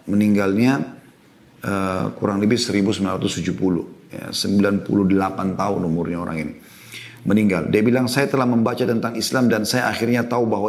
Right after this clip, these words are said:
Islamlah agama yang akan menjadi agama seluruh dunia dan semua manusia." Sebenarnya tanpa ucapan mereka ini, Nabi sallallahu alaihi wasallam sudah bilang, ya, tidak akan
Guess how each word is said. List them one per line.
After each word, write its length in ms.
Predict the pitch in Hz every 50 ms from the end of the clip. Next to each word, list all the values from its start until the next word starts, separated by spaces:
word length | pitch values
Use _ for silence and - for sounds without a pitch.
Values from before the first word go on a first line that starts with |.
| 107
Islamlah 480 | 120 - - - 143 139 131 123 117 104
agama 320 | 104 101 110 110 113 110
yang 160 | 110 104 98 101
akan 240 | - 107 104 104
menjadi 320 | 101 98 101 95 - 95 98
agama 240 | 95 101 101 110 110
seluruh 400 | 110 - 107 104 110 110 107 104
dunia 240 | 110 113 117 117
dan 160 | 107 104 104 101
semua 320 | - - - 110 104 101
manusia." 400 | 98 98 101 101 90 - - 85 - - - - -
Sebenarnya 400 | - - 135 151 180 208 - -
tanpa 240 | 175 170 160 175 170 -
ucapan 400 | 165 147 - 156 - - 156 151
mereka 240 | 147 147 147 147 151
ini, 160 | 165 202 196
Nabi 160 | 175 160 160
sallallahu 160 | 160 156 170 151
alaihi 40 |
wasallam 240 | 165 190 208 190 175
sudah 120 | 147 135 131
bilang, 300 | 160 185 156 110 87 85 - - - _ _ _ _ _ _ _ _ - - - - - - - - - - -
ya, 80 | 85
tidak 260 | - - 127 135 - -
akan 100 | 147 131